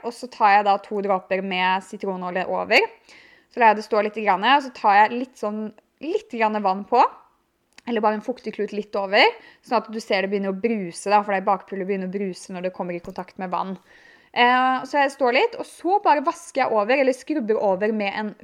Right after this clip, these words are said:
fuktig klut. Og det er så enkelt, altså, det tar liksom ikke noe tid. Eh, og det er virkelig å få bort så mye flekker og sånne harde, harde, eller fettflekker og hva det skal være som sitter på kjøkkenbenken,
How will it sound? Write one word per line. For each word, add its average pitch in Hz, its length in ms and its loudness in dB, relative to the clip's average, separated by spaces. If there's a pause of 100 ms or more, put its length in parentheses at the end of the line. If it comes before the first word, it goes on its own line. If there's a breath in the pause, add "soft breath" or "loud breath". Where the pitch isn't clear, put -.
fuktig - 380 -14
klut. 185 320 -6 (380 soft breath)
Og 285 80 -4
det 302 80 0
er 302 80 -12
så 311 200 -6
enkelt, 269 300 -6
altså, 277 220 -2
det 277 100 -4
tar 247 180 2
liksom 247 300 -8
ikke - 220 -14
noe 220 100 -10
tid. 339 260 -2 (440 soft breath)
Eh, 247 180 2
og 254 180 0
det 247 140 6
er 240 140 6
virkelig 233 260 -4
å - 60 -10
få 240 180 4
bort - 240 -10
så 392 320 4 (140)
mye 254 400 4 (100)
flekker 262 460 6
og 240 160 2
sånne 233 180 -2 (140)
harde, 220 340 2
harde, 208 240 2 (240)
eller 226 220 -4
fettflekker 220 560 -4
og 214 80 2
hva 196 120 4
det 202 120 -6
skal 220 160 0
være 202 180 -2
som 208 180 -8
sitter - 600 -10
på 202 180 -4
kjøkkenbenken, 196 720 -2